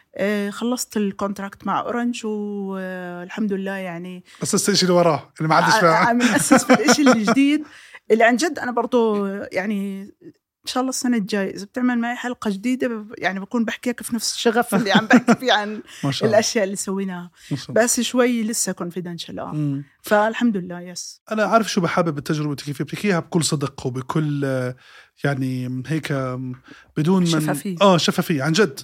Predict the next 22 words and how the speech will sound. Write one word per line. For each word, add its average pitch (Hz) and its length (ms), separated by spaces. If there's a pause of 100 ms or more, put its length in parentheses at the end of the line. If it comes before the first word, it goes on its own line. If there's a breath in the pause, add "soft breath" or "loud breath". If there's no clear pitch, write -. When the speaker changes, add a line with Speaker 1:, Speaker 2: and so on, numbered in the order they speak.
(140)
Speaker 2:
وأنا 202 240
مهم 233 160
الناس 247 260
عم 175 80
تسمع 147 340
إنه 165 180
هذا 233 100
شيء 240 140
طبيعي، 165 360
يعني 117 340 (340 soft breath)
طبيعي. 160 500 (480)
يعني 170 180
إنه 180 140
عادي 220 320
تعمل 185 240
إشي 175 140
ما 180 100
يزبط 160 280
معك 165 180
وتكمل 165 400
وب-، 156 280
يمكن، 196 220